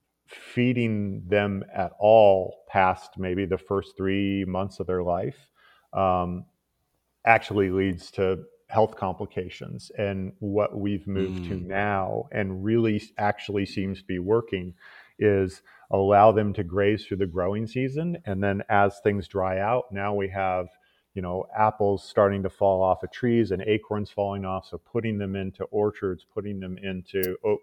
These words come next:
Speaker 1: groves. Um, and then now through the winter, we have them up in the forest, uh, in land.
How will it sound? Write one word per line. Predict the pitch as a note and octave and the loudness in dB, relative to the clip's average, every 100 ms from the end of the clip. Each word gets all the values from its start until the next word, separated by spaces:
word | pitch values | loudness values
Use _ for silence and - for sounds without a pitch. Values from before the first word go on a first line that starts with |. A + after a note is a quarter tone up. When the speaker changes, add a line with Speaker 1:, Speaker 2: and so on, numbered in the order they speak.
| - | -2
Speaker 1:
groves. | G2+ F#2+ F#2 - - _ _ _ - | 0 0 -2 -6 -20 _ _ _ -6
Um, | G2 F#2 F2+ F2+ - | -2 0 -2 -6 -6
and | G#2 G2+ | -6 -4
then | G2 | -4
now | F#2+ G#2 A#2 | -2 0 0
through | - G#2 | -2 -6
the | F#2 | -4
winter, | F#2+ A2+ F#2+ F2 | -4 -4 -6 -6
we | F#2+ F#2 - | -8 -10 -2
have | G2+ F#2 | -2 -2
them | F#2+ F#2 F#2 | -4 -10 -6
up | G#2 G2 - | -2 -4 -6
in | G2 | -10
the | F2 | -10
forest, | _ F#2 G#2 D#3 - - _ _ _ | _ -6 -4 -6 -8 -20 _ _ _
uh, | F#2+ F#2 F2+ F#2 - | -4 -2 -2 -4 -6
in | G#2+ G2+ G2 F2+ | -6 -4 -6 -6
land. | G2 G2 G2 G2 | -4 -2 -4 -6